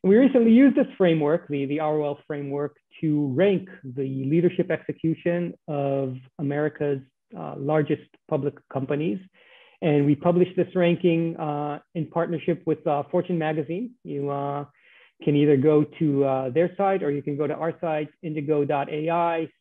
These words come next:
slash R O L dash one hundred, to see the full ranking. And I'm betting that you would not, uh, you would not guess who came out on the top spot.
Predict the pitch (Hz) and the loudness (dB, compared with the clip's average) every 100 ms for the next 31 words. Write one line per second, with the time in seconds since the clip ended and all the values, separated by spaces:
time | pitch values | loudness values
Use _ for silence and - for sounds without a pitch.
0 | _ 156 143 143 143 - - _ 170 156 | _ -8 -4 -4 -6 -12 -20 _ -4 -2
1 | 143 151 147 143 139 139 - 147 139 165 | 0 0 0 -2 -4 -8 -8 -10 -4 0
2 | 165 165 202 - _ _ _ _ _ - | 4 4 2 0 _ _ _ _ _ -4
3 | 151 - 170 170 196 165 156 180 208 220 | -4 2 2 4 4 4 4 0 0 0
4 | 214 - 160 151 147 147 135 - - 165 | 0 -4 -6 -6 -6 -6 -6 -10 -2 0
5 | 165 160 147 147 139 135 147 143 147 - | 0 -2 -4 -4 -8 -8 -6 -6 -6 -6
6 | 165 139 139 135 139 156 160 156 175 151 | -4 -2 -2 -4 -6 -6 -6 -4 -2 0
7 | 170 165 - - 151 139 131 135 135 135 | 0 -2 -4 -8 -6 -6 -8 -10 -14 -14
8 | - - - - | -16 -16 -12 -12